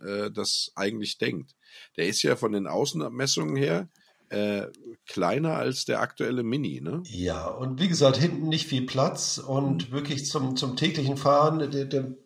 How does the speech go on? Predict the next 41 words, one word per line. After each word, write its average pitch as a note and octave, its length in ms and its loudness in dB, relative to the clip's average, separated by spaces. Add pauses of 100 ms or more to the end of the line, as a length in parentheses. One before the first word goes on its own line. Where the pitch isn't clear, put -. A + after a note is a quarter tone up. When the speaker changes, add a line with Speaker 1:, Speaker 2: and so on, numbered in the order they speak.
(120)
Speaker 2:
ist - 180 0
es D3 140 0
mehr E3 180 6
so C#3+ 160 6
ein D3 140 6
Sonntagsauto, A#2 840 4
weil G#2 120 4
der A#2 160 2
Verbrauch B2 500 4
ist C3 140 0
trotz F3 280 4
der D#3+ 120 4
kleinen C#3+ 320 4
Ausmessung A#2+ 680 4
des G#2 200 -4
geringen A#2+ 340 0
Gewichts A2+ 480 -2
schon A#2 300 2
sehr F#2 320 0
hoch. E2+ 40 -8
Speaker 1:
Also, E2+ 220 -2 (140)
jetzt G2+ 240 -4
mal A2 100 4
bitte, C#3 260 0
seit G#2 220 2
wann A#2+ 140 2
ist D3 160 0
das C3 140 0
ein C3 80 -6
Kriterium B2 680 -2
bei F#2 180 0
Oldtimern, A#2 520 0
der G2+ 80 0
Verbrauch? G2+ 600 -2
Der A2+ 140 -4
interessiert A#2 460 -4
mich - 180 -4
null, G2 500 -2
Digga, F2+ 260 -2
ist E2 140 -6
los. B2+ 360 0